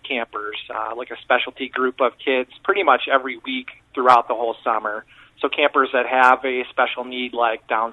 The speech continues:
syndrome or autism, or kids that might have a medical condition like a kid with a heart condition or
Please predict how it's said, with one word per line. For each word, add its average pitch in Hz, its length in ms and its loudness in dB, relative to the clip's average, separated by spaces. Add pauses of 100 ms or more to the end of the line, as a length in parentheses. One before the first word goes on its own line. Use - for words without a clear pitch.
syndrome 120 540 -4
or 104 180 -8
autism, 123 720 0 (440)
or 135 80 2
kids 156 220 2
that 147 100 6
might 143 160 4
have 139 140 6
a 131 80 2
medical 135 340 2
condition 110 640 -8
like 107 300 -4 (160)
a 120 100 -8
kid 127 220 -8
with 123 160 -4
a 117 160 2
heart 127 260 2
condition 120 760 -4
or 101 280 -4